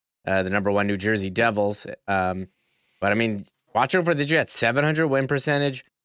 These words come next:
firmly ahead of Dallas now. They got the same amount of points in two less games, uh, seven three and oh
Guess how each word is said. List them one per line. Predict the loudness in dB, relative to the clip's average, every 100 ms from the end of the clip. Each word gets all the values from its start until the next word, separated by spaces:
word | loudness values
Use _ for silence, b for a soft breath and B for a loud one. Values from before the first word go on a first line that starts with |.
| _ _ 0
firmly | 2 4 4
ahead | 4 2
of | 2
Dallas | 2 2 2 0 0
now. | 2 2
They |
got | 0 -2
the |
same | -2 0 2
amount | 0
of | 0
points | -2 -2 -2 -4
in | -6
two | -4 -2
less | 2 0 -2
games, | -2 -2 -2 -6 -10 _ _ _ _ _
uh, | -12
seven | -6 0 0 0
three | -2 -2 0
and | 2
oh | 0 -2